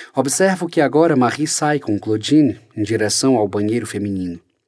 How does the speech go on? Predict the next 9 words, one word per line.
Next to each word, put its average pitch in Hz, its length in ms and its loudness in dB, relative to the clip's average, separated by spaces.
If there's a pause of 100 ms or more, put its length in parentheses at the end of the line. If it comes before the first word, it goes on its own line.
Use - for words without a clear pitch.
(560)
Com 131 240 0
certezas 156 640 -2
imprecisas 131 760 -4
e 107 40 -8
passos 117 500 -6
impulsivos, 127 920 -10 (220)
eu 107 180 -4
a 107 100 -4
sigo. - 540 -8